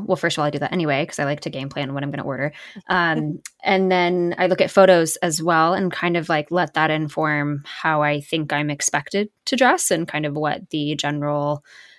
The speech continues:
Speaker 1: vibe is. Um, and also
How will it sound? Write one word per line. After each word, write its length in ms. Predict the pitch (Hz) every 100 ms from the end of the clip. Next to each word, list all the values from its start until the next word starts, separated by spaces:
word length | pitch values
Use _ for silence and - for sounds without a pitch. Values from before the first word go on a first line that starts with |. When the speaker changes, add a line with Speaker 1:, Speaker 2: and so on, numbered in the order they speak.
| _ -
Speaker 1:
vibe 400 | 175 151 147 156
is. 440 | 190 226 262 247 - -
Um, 540 | 175 160 156 151 156 - _ - -
and 140 | 226
also 440 | 233 240 254 247